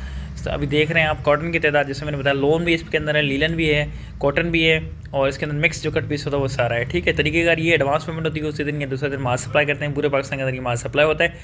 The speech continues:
मर्दाना इसके अंदर कम है, लेडीज़ ज़्यादा है। ठीक है, तो WhatsApp नंबर मेरा दिया गया, फर्दर आप डिटेल ले सकते हैं, कॉन्टैक्ट आप कर सकते हैं।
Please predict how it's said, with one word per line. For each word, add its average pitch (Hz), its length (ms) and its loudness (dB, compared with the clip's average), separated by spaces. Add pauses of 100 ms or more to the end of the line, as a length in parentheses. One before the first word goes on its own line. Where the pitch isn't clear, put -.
(280)
मर्दाना 156 300 4
इसके 165 180 2
अंदर 156 180 -2
कम 156 200 0
है, 165 60 2
लेडीज़ 139 300 2
ज़्यादा 123 220 2
है। 117 120 -2
ठीक 160 200 -6
है, 185 80 4 (1120)
तो 151 80 2 (280)
WhatsApp 147 280 4
नंबर 165 180 -2
मेरा 156 240 4
दिया 143 180 2
गया, 160 140 4
फर्दर 156 340 2
आप 151 140 4
डिटेल 135 220 -2
ले 143 180 4
सकते 151 220 -6
हैं, 160 100 -2
कॉन्टैक्ट 151 300 0
आप 139 180 -2
कर 170 120 4
सकते - 280 -8
हैं। 175 160 -2